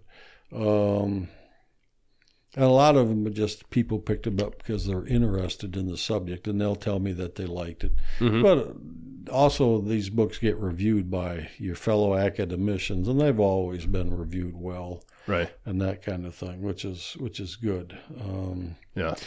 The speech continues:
Speaker 1: but I enjoyed the writing. Um, like I said, uh, when I was younger, I had some good teachers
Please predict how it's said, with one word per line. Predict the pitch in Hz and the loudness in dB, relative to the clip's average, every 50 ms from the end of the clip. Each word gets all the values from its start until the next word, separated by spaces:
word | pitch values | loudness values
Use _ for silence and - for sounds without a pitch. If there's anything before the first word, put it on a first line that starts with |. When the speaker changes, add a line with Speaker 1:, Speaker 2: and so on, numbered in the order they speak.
| - - - | -16 -4 0
Speaker 1:
but | - 151 | 4 6
I | 165 196 214 | 8 8 8
enjoyed | 208 190 151 165 185 196 190 170 143 | 6 6 6 6 8 8 8 8 6
the | 131 117 | 6 4
writing. | 107 107 107 107 104 98 92 90 87 85 - - - - | 6 6 6 6 6 4 2 -2 -4 -6 -10 -12 -10 -4
Um, | - 120 120 120 120 123 120 120 120 113 104 101 92 - - - - - - - - - - - - - - - - - - - | 0 2 2 2 4 2 2 2 2 0 -2 -4 -8 -12 -18 -20 -20 -20 -20 -20 -20 -20 -18 -18 -18 -16 -18 -20 -20 -10 -2 2
like | 156 143 143 - | 4 4 6 6
I | 160 135 | 6 4
said, | - - 147 127 107 110 | 6 6 6 6 6 4
uh, | 110 110 | 2 0
when | - - 120 131 131 127 | -2 0 0 0 2 2
I | 127 127 | 2 2
was | 127 127 117 98 104 | 2 2 2 2 4
younger, | 123 131 135 127 117 110 104 104 | 4 6 6 6 6 6 4 4
I | 104 98 | 4 4
had | 98 104 107 107 - | 4 4 2 2 0
some | - 110 95 92 | 0 0 0 0
good | 90 92 110 117 120 110 107 92 82 80 - - - - - - - - _ _ - - - - | 2 2 2 4 4 4 4 4 2 0 -4 -8 -10 -18 -20 -20 -20 -20 _ _ -20 -20 -18 -4
teachers | - - 131 113 - - 98 90 87 90 90 - - - | 2 2 4 4 2 0 -2 -4 -4 -6 -8 -10 -12 -12